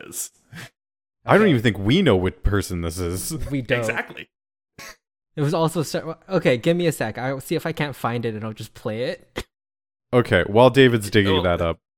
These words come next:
Speaker 1: let's,
Speaker 2: we'll
Speaker 1: let's actually
Speaker 2: actually
Speaker 1: get
Speaker 2: hop
Speaker 1: into the
Speaker 2: back into
Speaker 1: episode
Speaker 2: the
Speaker 1: now.
Speaker 2: episode. Yeah, there's
Speaker 1: So
Speaker 2: a guy,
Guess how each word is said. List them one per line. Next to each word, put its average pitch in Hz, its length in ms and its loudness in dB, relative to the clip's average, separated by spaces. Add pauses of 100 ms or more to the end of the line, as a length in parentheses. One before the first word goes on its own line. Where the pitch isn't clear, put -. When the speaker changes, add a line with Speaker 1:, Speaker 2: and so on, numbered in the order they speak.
(500)
Speaker 1:
let's, 117 220 -12
Speaker 2:
we'll 120 200 4
Speaker 1:
let's 120 240 8
actually 120 160 6
Speaker 2:
actually - 100 0
Speaker 1:
get - 40 4
Speaker 2:
hop 151 140 2
Speaker 1:
into 107 60 -6
the 98 60 -4
Speaker 2:
back 101 120 2
into 101 120 -2
Speaker 1:
episode 95 200 0
Speaker 2:
the 107 60 -4
Speaker 1:
now. 95 80 -6
Speaker 2:
episode. - 320 -6 (320)
Yeah, 139 340 4
there's 131 320 4
Speaker 1:
So 117 100 -4
Speaker 2:
a 120 60 -4
guy, 127 540 0